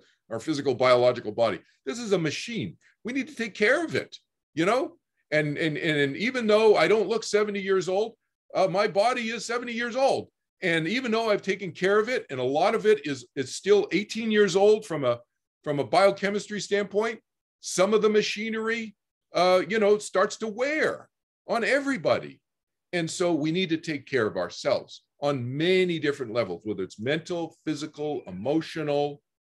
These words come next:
Sharon's an unbelievable psychotherapist. And then, or, uh, or, or, or what we can generally refer to as the spiritual or energetic level, uh, I like to call it. All of those levels, we need to take care of ourselves. And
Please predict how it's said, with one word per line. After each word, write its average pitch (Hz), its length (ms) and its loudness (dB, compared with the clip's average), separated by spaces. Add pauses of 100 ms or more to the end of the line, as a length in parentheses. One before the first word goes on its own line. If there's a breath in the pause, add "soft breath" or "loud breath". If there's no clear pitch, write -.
(800)
Sharon's 131 480 -4
an 101 220 -6
unbelievable 135 600 -2
psychotherapist. 135 760 -2 (360 soft breath)
And 135 160 0
then, 123 240 2
or, 160 480 2 (160)
uh, 156 260 4
or, 156 220 -8
or, 180 200 -6
or 175 260 2
what 160 260 0
we 180 100 0
can 156 300 -8
generally 156 540 0 (100)
refer 143 280 -8
to 139 180 -2
as 135 140 -2
the 170 100 -6
spiritual 185 560 -4
or 110 260 -2
energetic 165 680 -2 (180)
level, 95 460 -4 (500)
uh, 90 400 0 (400)
I 110 60 -4
like 101 200 0
to 92 80 -12
call 82 300 -2
it. - 100 -16 (580)
All 247 360 6
of 143 120 0
those 120 280 -2
levels, 107 360 -6
we 131 140 -8
need 180 340 -8
to 160 80 -12
take 151 260 -12
care 165 180 -6
of 151 100 -6
ourselves. 139 520 -4
And 127 200 -8